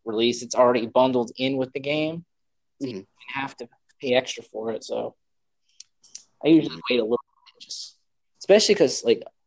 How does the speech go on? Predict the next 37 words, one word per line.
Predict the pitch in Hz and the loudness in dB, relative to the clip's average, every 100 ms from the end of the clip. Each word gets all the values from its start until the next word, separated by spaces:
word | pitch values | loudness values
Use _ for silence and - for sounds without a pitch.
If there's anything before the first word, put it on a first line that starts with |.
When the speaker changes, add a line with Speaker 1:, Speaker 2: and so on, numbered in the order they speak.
| _ _ _ _ _ _ | _ _ _ _ _ _
Speaker 1:
I | 147 | 4
get | 190 | 8
a | 165 | 8
lot | 131 139 | 8 6
of | 135 | 6
my | 127 | 2
games | 131 127 127 - | 2 0 0 -4
through | 117 | -6
GameFly, | 120 123 120 135 127 123 123 - _ _ _ _ _ 113 | -2 -2 0 4 4 2 -2 -8 _ _ _ _ _ -14
uh, | 107 110 _ 139 | -12 -14 _ -8
Speaker 2:
Mm. | 127 - _ _ _ _ _ _ _ _ _ _ _ _ _ | -8 -10 _ _ _ _ _ _ _ _ _ _ _ _ _
Speaker 1:
video | 110 135 131 | 2 6 6
game | 131 127 | 6 4
Netflix. | 131 - - 131 127 127 | 2 0 2 4 4 2
So, | - 113 113 - _ _ _ _ _ _ | -6 -4 -4 -6 _ _ _ _ _ _
and, | 123 | -2
you | 127 | 0
know, | 131 123 - | 2 0 0
when | 139 | 0
the, | 135 - | 0 -2
when | 139 | 0
a | 147 | 4
game | 165 147 | 6 4
is | - | 2
new, | 135 135 135 | 2 4 6
it's | 127 - | 6 4
like, | 104 104 - | 0 0 -10
it's, | 127 - - _ _ - | -10 -8 -10 _ _ -12
it's | 123 | -10
hard | - 143 127 | 2 4 4
to | 120 | 2
get | 131 131 | 4 4
it | 131 123 - | 2 0 -6
sent | - - 135 - | -6 -2 -2 -2
to | 147 | 0
you. | 139 139 | 2 2
So | - - | -2 -16